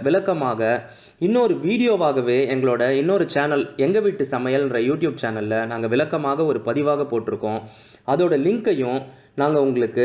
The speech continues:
கமெண்ட்ல பின் பண்ணியிருக்கோம், டிஸ்கிரிப்ஷன்லயும் கொடுத்திருக்கோம். நீங்க அதை பார்த்தும் பயன்படுத்தி கொள்ளலாம். இந்த மா இலைகள் பார்த்தீங்கன்னா அனைத்து காலங்களிலும் எளிதில் கிடைக்கக்கூடிய ஒரு பொருள் தான். இத்தகைய சிறப்பு வாய்ந்த மாவிலையை நாம் பிளாஸ்டிக்ல வாங்கி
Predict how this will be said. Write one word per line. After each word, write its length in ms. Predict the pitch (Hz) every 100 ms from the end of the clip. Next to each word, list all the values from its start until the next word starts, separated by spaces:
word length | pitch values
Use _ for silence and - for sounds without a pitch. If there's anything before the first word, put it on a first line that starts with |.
| 123
கமெண்ட்ல 420 | 131 180 202 160
பின் 200 | - 143
பண்ணியிருக்கோம், 560 | 139 120 104 104 113 117
டிஸ்கிரிப்ஷன்லயும் 640 | 135 139 196 190 160 143 131
கொடுத்திருக்கோம். 540 | 120 117 107 113 110 110 - - -
நீங்க 200 | 147 135
அதை 180 | 131 160
பார்த்தும் 380 | 160 139 180
பயன்படுத்தி 460 | 147 139 123 110 -
கொள்ளலாம். 440 | - 107 101 95 - - -
இந்த 140 | 151
மா 180 | 131 190 262
இலைகள் 420 | 214 147 139 127
பார்த்தீங்கன்னா 460 | 131 135 123 104 110 110
அனைத்து 440 | 117 151 240 - 190
காலங்களிலும் 720 | - 143 180 170 131 117 123 131
எளிதில் 460 | 120 151 214 190 196
கிடைக்கக்கூடிய 600 | 151 156 156 135 127 127 156
ஒரு 160 | 123
பொருள் 280 | 113 113 113
தான். 180 | 110 - -
இத்தகைய 460 | 131 131 165 151 131
சிறப்பு 420 | - 165 202 214
வாய்ந்த 320 | 170 180 214
மாவிலையை 640 | 170 127 170 160 127 110 120 123 - - - -
நாம் 200 | 139 139 -
பிளாஸ்டிக்ல 640 | 147 220 262 262 190 175 139
வாங்கி 400 | 131 135 120